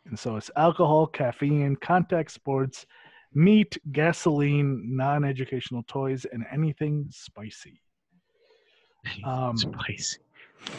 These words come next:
Speaker 2: And then we
Speaker 1: Huxley
Speaker 2: get, he gets in a fight with the swearing machine.
Speaker 1: Yes, yes.
Speaker 2: Which you're not allowed to swear. You get a
Speaker 1: Not allowed to
Speaker 2: ticket where you
Speaker 1: swear.
Speaker 2: have to
Speaker 1: Yep.
Speaker 2: pay a
Speaker 1: Yep.
Speaker 2: fine if
Speaker 1: Pay
Speaker 2: you
Speaker 1: a
Speaker 2: swear.
Speaker 1: fine. And you know what? I appreciate that because every time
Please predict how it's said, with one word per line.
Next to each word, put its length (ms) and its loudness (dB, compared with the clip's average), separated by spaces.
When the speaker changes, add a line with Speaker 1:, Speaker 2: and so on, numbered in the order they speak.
Speaker 2:
And 80 -6
then 120 2
we 80 6
Speaker 1:
Huxley 100 4
Speaker 2:
get, 220 2
he 140 -2
gets 200 0
in 80 2
a 40 2
fight 340 0
with 200 -2
the 280 0
swearing 540 0
machine. 560 -6
Speaker 1:
Yes, 580 -10
yes. 260 -6
Speaker 2:
Which 200 -4
you're 140 0
not 200 4
allowed 280 4
to 60 -2
swear. 520 0
You 220 2
get 80 -2
a 40 -6
Speaker 1:
Not 160 -4
allowed 140 -2
to 40 0
Speaker 2:
ticket 140 -10
where 120 0
you 80 0
Speaker 1:
swear. 80 2
Speaker 2:
have 80 -4
to 100 -4
Speaker 1:
Yep. 120 -4
Speaker 2:
pay 460 -2
a 60 -8
Speaker 1:
Yep. 140 -12
Speaker 2:
fine 580 0
if 60 -8
Speaker 1:
Pay 100 -8
Speaker 2:
you 40 -4
Speaker 1:
a 40 -4
Speaker 2:
swear. 440 -2
Speaker 1:
fine. 160 -6
And 200 2
you 140 2
know 120 6
what? 160 6
I 220 4
appreciate 760 0
that 200 -4
because 320 -6
every 460 0
time 520 -4